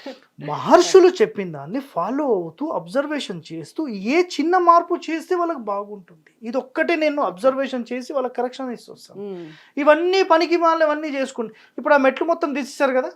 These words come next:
Speaker 2: మళ్ళీ వేయాలంటే ముప్పై వేలు.
Speaker 1: మ్మ్. అంతేగా, తీసేసినవి కట్టాలంటే మళ్ళీ ఖర్చు అవుతుంది.
Speaker 2: అయితే ఇప్పుడు దానికి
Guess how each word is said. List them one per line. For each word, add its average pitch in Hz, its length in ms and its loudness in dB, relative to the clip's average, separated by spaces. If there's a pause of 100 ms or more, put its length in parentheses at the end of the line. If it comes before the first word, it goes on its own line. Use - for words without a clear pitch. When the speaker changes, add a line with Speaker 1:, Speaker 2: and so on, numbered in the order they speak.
Speaker 2:
మళ్ళీ 254 200 4
వేయాలంటే 254 260 4
ముప్పై 233 260 -8
వేలు. - 460 -20 (280)
Speaker 1:
మ్మ్. 185 360 -14 (1160)
అంతేగా, 196 400 -6 (380)
తీసేసినవి 208 460 -6
కట్టాలంటే 180 540 -2
మళ్ళీ 170 240 -8
ఖర్చు 160 340 -10
అవుతుంది. 151 180 -8
Speaker 2:
అయితే - 720 -16
ఇప్పుడు 294 260 -2
దానికి 220 640 4